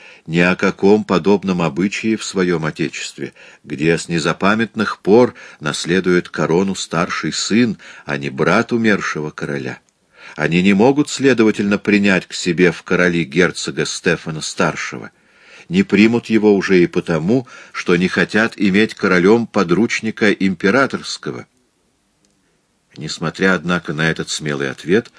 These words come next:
деньги и обещания Мануила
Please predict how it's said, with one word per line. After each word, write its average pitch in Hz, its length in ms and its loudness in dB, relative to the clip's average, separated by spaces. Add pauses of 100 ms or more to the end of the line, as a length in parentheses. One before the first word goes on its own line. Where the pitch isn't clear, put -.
(440)
деньги 123 640 2
и 92 140 -2
обещания 82 1000 0
Мануила 82 680 -2